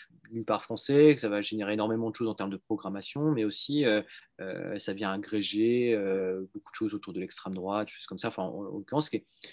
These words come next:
espèce de, de dernière étape qui est franchie et qui, ah, on parlait de Lost tout à l'heure,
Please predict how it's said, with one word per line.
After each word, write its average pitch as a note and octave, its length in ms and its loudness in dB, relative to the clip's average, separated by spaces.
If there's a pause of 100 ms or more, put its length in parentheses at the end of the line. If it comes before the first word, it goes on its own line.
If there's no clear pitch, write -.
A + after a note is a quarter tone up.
(140)
espèce B2 220 0
de, A2+ 140 4 (300)
de A2+ 60 -8
dernière B2+ 380 6
étape D#3 260 2
qui - 100 -6
est A2 40 -2
franchie F3 520 -2
et A#2 80 0
qui, D3+ 280 2 (460)
ah, A2 120 -6
on A#2 80 -6
parlait A2 240 2
de A2+ 80 -2
Lost D3+ 200 2
tout - 140 -6
à F2+ 40 2
l'heure, D#3 160 2